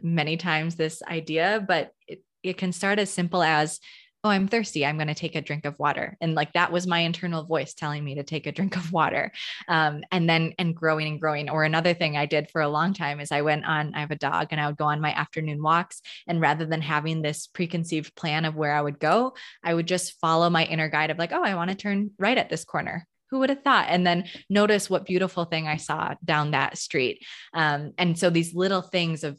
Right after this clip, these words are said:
of starting to listen to our inner selves or our authentic selves,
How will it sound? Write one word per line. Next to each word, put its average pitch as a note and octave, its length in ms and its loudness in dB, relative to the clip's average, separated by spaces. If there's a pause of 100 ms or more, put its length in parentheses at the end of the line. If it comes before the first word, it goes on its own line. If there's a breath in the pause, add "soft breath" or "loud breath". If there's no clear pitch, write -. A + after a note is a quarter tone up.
(120)
of D#3 160 -4
starting E3+ 480 2
to E3 160 -4
listen D3 380 -6
to D#3+ 120 -6
our C#3+ 140 0
inner D3 260 -6
selves C#3 380 -4
or C#3 100 0
our C#3 220 0
authentic C#3 400 -6
selves, C#3+ 360 -4